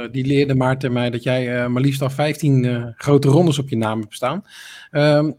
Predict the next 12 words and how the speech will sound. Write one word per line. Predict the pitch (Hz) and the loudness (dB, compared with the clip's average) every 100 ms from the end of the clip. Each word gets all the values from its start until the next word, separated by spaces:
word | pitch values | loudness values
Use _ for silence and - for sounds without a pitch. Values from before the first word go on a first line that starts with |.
| _ - | _ -18
welke, | - 185 196 190 | 0 2 2 0
eh, | 180 180 180 180 160 | 2 2 2 0 -2
welke | 180 190 180 170 | -2 -2 -2 0
ronde | 151 180 170 | 2 2 0
staat | 175 170 | -2 -2
jij | 170 | 0
nou | 160 | 0
het | 151 | 2
meest | 165 160 | 2 2
bij? | 143 170 127 | 4 4 4
Wat, | 131 | 0
wat, | 147 143 | -4 -10